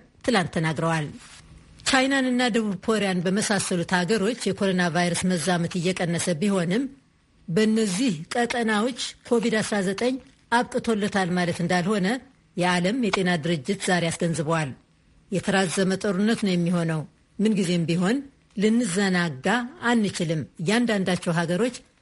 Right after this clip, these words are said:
በአካባቢያቸው ላለው ሁኔታ ተገቢ ምላሽ ከመስጠት መዘናጋት የለባቸውም ሲሉ የዓለም አቀፍ የጤና ድርጅት የምዕራብ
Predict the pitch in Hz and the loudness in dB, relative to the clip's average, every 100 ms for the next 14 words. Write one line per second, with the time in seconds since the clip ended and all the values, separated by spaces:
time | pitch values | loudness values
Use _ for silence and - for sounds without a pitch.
0 | _ - 190 220 226 240 226 220 220 214 | _ -12 -2 0 2 0 2 0 -2 -2
1 | 233 247 220 220 196 208 196 196 - 185 | -2 0 2 0 2 0 2 0 0 0
2 | 165 - - 220 220 254 240 202 190 185 | 0 -6 0 2 4 2 2 2 2 0
3 | - 208 202 208 - 208 - 175 208 175 | 0 0 2 0 0 -4 -2 0 0 0
4 | 185 170 156 233 247 - _ 233 247 214 | 0 0 2 0 -2 -12 _ -2 2 2
5 | 147 180 - 175 170 226 196 220 269 - | 0 -2 0 -2 0 0 0 0 -4 -14
6 | _ _ - 170 170 180 180 180 240 - | _ _ -6 -2 0 2 0 0 -4 0
7 | 190 202 185 175 160 180 - 170 - 175 | -2 0 2 0 0 -2 0 -2 0 0
8 | 175 180 170 | 0 0 -2